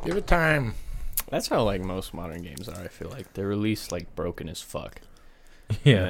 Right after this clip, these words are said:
Speaker 2: then after a year, it's like, "Wow, this game is excellent now."
Speaker 3: That was one of the big pros to The Division two.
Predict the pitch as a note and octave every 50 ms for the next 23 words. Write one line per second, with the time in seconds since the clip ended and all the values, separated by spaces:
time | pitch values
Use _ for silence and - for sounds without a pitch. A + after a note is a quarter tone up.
0 | F2+ F2 E2+ F2+ - - - - - F#2 - - D#2 E2+ D#2+ D#2 E2 E2 D#2 D#2+
1 | A#1 - - E2+ D#2+ E2+ - A2+ A#2+ A2+ F#2+ F#2 - - - F#2 F2 F#2 F#2 G2+
2 | G2+ G#2 - - D#2 D#2 B1+ B1+ D#2 D2+ D2 - - - - - - A#2+ C3+ D#3
3 | E3 C#3 C#3 C#3+ C#3 B2+ A2+ A#2 - - - A#2 A2+ A2 G2+ G2+ G2 - - -
4 | - A#2 G#2+ G#2+ G#2+ G#2+ G2+ F#2+ - - - - A2+ G#2+ G#2 G2 G2+ F#2 G2+ F#2
5 | G#2 F2+ F2 E2+ - - - - - F3+ C3+ F#2+ F2 E2 E2